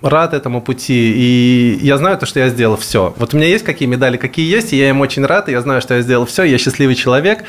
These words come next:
и у меня начинается новая жизнь. И в новой жизни я действительно стал немножко от-, более открытым, я стал рассказывать о том, как живу, как там происходят наши тренировки и так далее. Не могу сказать, что я прямо в это погрузился прям максимально, то есть я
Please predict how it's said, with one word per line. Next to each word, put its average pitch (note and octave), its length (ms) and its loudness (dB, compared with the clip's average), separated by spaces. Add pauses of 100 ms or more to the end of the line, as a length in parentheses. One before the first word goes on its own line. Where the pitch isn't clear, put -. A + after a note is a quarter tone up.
(220)
и C3+ 180 2
у C3+ 80 4
меня D#3+ 180 2
начинается C3+ 500 0
новая A2 260 2
жизнь. C#3 400 -2
И B2+ 240 4
в A#2 100 -2
новой C#3 240 2
жизни G#3 320 -2
я B2+ 140 2
действительно B2+ 440 -2
стал A2 300 0
немножко A#2 420 -2
от-, - 140 -6
более A2+ 240 2
открытым, F#3 460 -2
я A#2+ 100 2
стал A#2 200 0
рассказывать A2 440 -2
о G2 60 -4
том, B2+ 200 -2
как D#3+ 280 -2
живу, C3+ 320 -2
как A#2+ 200 -2
там G#2+ 200 -4
происходят A2+ 420 -2
наши A#2 220 0
тренировки C#3 760 0 (440)
и C3 100 -2
так A#2+ 180 0
далее. E3 640 0
Не F3 260 -2
могу G3 220 0
сказать, E3+ 320 0
что - 160 -2
я D3 80 4
прямо D3 380 0
в C3+ 80 0
это C#3 180 0
погрузился C3+ 580 -2
прям A#2 360 -2 (220)
максимально, E3 760 0
то A2+ 140 -2
есть G#2 200 -6
я A2 480 0